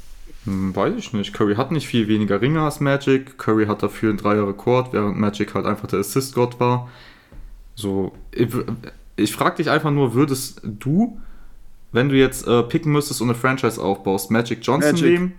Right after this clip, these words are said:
Speaker 2: Magic,
Speaker 1: Du würdest
Speaker 2: Magic,
Speaker 1: Magic
Speaker 2: Magic.
Speaker 1: nehmen?
Speaker 2: Jede Nacht, jede Nacht, ich würd immer Magic nehmen, natürlich.
Speaker 1: Und ich bin mir fast sicher, dass wenn wir jetzt eine offene Petition machen, dass Curry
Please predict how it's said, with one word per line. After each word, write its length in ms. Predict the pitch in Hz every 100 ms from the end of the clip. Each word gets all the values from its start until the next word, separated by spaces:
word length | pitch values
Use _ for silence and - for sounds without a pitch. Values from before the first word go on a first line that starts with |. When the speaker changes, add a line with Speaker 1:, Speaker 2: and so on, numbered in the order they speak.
| -
Speaker 2:
Magic, 480 | 151 143 143 131
Speaker 1:
Du 80 | -
würdest 220 | 196 -
Speaker 2:
Magic, 200 | 185 185
Speaker 1:
Magic 80 | 240
Speaker 2:
Magic. 160 | 139 113
Speaker 1:
nehmen? 140 | 127
Speaker 2:
Jede 140 | 165 160
Nacht, 240 | 147 -
jede 160 | 165 160
Nacht, 160 | 156 -
ich 100 | 120
würd 100 | 147
immer 120 | 151
Magic 260 | 139 120 113
nehmen, 120 | 104
natürlich. 360 | 113 135 113 -
Speaker 1:
Und 120 | 123
ich 100 | 120
bin 160 | 175 127
mir 60 |
fast 340 | - 131 170 -
sicher, 340 | 165 160 156
dass 220 | 123 113
wenn 120 | 123
wir 80 | 131
jetzt 160 | 113 -
eine 80 | 113
offene 220 | 139 127
Petition 540 | 135 131 - 131 127
machen, 500 | 113 104 120 120 110
dass 340 | 104 107 - - -
Curry 500 | - 131 135 123